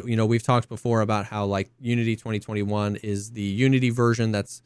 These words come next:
I think it's the most recent. Like, I think the most recent Unity twenty twenty-one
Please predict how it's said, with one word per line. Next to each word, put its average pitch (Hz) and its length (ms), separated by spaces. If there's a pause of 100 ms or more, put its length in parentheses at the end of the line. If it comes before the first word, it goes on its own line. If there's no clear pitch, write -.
(280)
I 117 60
think 262 160
it's 214 140
the 131 80
most 139 260
recent. 117 320
Like, 104 120
I 110 60
think 151 140
the 107 80
most 120 520
recent 120 320
Unity 110 260
twenty 104 240
twenty-one 104 600